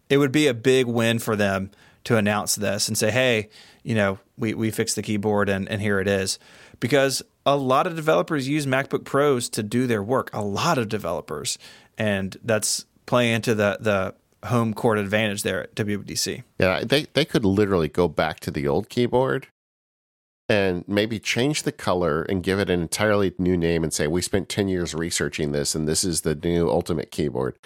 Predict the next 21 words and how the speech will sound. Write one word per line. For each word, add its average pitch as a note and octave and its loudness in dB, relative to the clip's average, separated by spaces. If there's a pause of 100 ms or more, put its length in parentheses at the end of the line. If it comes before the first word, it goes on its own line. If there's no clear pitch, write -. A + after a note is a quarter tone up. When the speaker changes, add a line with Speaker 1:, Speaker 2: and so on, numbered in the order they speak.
(200)
Speaker 2:
I B2 2
don't D3+ 0
care. E2+ 0
Spin D3 2
it D3 2
any C3 4
way B2 4
you G2 4
want, C2+ 0
but, F#2+ 2 (180)
but F#2 0
change A#2 4
Speaker 1:
Mm-hmm. - -6
Speaker 2:
it. - -16 (560)
Speaker 1:
Uh, E2+ 2
Speaker 2:
Um, C#2+ -4
Speaker 1:
honestly, E3+ 2
the, C3 2
the B2 2
external D3 0
keyboards, A#2 0